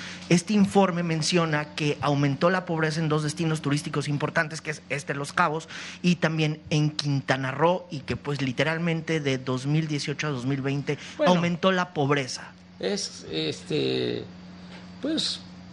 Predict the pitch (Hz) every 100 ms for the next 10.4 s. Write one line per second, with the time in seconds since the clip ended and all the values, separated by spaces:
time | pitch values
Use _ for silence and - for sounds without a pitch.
0 | - 156 160 160 - - 160 147 120 107
1 | 101 90 - - - - - - - -
2 | - - - - - 107 107 107 101 101
3 | 98 95 92 90 - - - 147 143 117
4 | 131 110 - - 113 113 104 90 123 101
5 | 95 92 - - - - - - - -
6 | - - - - - - - - - 120
7 | 117 104 135 123 - 117 - 127 185 156
8 | 104 - - - - - - - - -
9 | - - - - - - - 123 113 -
10 | 113 - 139 131